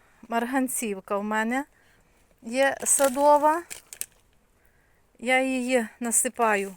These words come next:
в баночку собі, заливаю водою, і вона в мене виходить концентрат. І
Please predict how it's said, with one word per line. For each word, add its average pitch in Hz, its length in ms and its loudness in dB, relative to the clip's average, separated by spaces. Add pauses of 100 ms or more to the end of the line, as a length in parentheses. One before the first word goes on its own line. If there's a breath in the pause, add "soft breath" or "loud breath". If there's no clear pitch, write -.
в 196 260 -18
баночку 311 560 -2
собі, 330 400 -4 (160)
заливаю 233 580 0
водою, 247 680 -2 (380 loud breath)
і 233 100 -8
вона 226 340 -2
в 302 40 0
мене 262 420 0 (140)
виходить 233 460 -4
концентрат. 220 720 -6 (560 soft breath)
І 320 160 -6